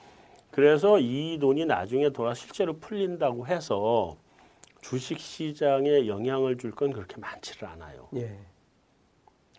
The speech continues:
Speaker 1: 그래요. 그리고 금액도 그냥 일조 구천억 달러 그냥 그대로 통과된
Speaker 2: 네,
Speaker 1: 거잖아요.
Speaker 2: 네.
Speaker 1: 예. 요거 지나고 나면 삼조 달러짜리가 또 있다는 거잖아요. 인프라
Speaker 2: 인프라
Speaker 1: 펀드가.
Speaker 2: 투자,
Speaker 1: 예.
Speaker 2: 네.
Speaker 1: 인-, 인프라 펀드가 삼조 달러, 달러짜리가 또 있다 그러는 건데,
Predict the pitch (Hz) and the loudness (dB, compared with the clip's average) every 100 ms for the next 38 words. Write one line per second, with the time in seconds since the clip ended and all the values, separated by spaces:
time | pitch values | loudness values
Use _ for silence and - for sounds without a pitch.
0 | - 90 92 170 - _ _ - - 175 | -14 -12 -8 -10 -12 _ _ -10 -6 2
1 | 208 151 190 226 254 226 214 147 170 233 | 2 2 2 2 4 4 6 6 2 4
2 | 160 - - - - 156 214 - 190 190 | 2 0 -8 -14 -6 2 4 6 6 6
3 | 180 139 127 185 - 135 117 156 156 107 | 2 2 2 2 0 0 2 2 0 -4
4 | 131 135 - - 104 - - - 139 180 | -6 -6 -12 -14 -14 -12 -20 0 6 8
5 | 202 220 190 190 185 180 254 233 233 185 | 8 8 8 6 4 2 0 0 2 2
6 | 175 175 156 147 196 190 175 147 117 110 | 2 0 0 0 0 -2 -2 0 0 2
7 | 104 117 135 117 143 117 87 95 196 226 | 2 2 0 0 0 0 0 -2 -4 -2
8 | 104 92 - - - - 139 143 156 196 | -4 -4 -6 -16 -14 -2 2 2 2 0
9 | 180 175 175 156 214 185 180 170 147 135 | -2 -2 0 0 0 0 0 2 2 0
10 | - 147 139 135 135 127 127 135 143 220 | 0 0 2 2 2 0 -2 -2 -2 0
11 | 208 190 170 147 135 110 98 120 170 | -2 0 0 0 0 0 -4 0 0